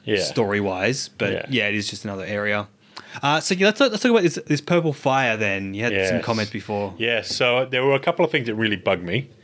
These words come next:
Speaker 2: Mm.
Speaker 1: So the new anchor abilities was one.
Speaker 2: I don't think I u-, used them, to be honest. I don't even remember what, I just remember
Speaker 1: No, well, because
Speaker 2: Yeah.
Speaker 1: they're just,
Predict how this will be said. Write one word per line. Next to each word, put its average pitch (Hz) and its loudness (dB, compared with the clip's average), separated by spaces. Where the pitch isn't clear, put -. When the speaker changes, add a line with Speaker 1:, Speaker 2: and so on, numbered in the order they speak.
Speaker 2:
Mm. 160 4
Speaker 1:
So 127 0
the 127 2
new 147 0
anchor 135 0
abilities 113 4
was 98 -4
one. 101 0
Speaker 2:
I 156 2
don't 156 4
think 160 2
I 135 2
u-, 117 0
used 117 -2
them, 117 -2
to 113 -4
be 117 2
honest. 120 0
I - 2
don't 160 2
even 131 0
remember 110 0
what, 107 -4
I 127 0
just 123 0
remember 131 2
Speaker 1:
No, - -10
well, 127 4
because 131 2
Speaker 2:
Yeah. 98 -2
Speaker 1:
they're 131 2
just, - -4